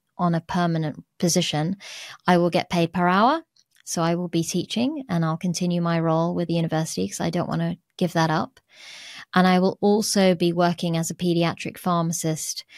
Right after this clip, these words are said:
um, probably stepping down to one day a week rather than three days a week.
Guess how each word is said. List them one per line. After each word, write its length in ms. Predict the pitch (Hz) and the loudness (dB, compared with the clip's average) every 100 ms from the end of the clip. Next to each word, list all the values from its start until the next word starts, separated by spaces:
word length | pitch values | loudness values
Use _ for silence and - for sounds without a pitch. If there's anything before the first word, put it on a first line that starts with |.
| - - _ | -20 -20 _
um, 460 | - 175 170 165 165 - | 2 4 4 2 -2 -2
probably 640 | 226 220 214 220 214 208 202 - - | -2 0 0 2 2 0 -6 -18 -8
stepping 500 | - 202 185 175 175 | 0 2 2 0 0
down 300 | 170 165 170 | 0 0 -2
to 120 | 185 | -2
one 260 | 175 165 165 | 0 0 2
day 180 | 165 | 2
a 80 | 165 | 2
week 440 | 165 170 262 - - _ _ | 2 0 -2 -8 -20 _ _
rather 340 | - 170 165 170 | -2 0 2 -2
than 220 | 165 160 | -2 -2
three 220 | 180 165 | 0 0
days 280 | 160 160 160 | 2 0 -2
a 60 | 160 | -2
week. 440 | 160 160 - - | -2 -2 -8 -20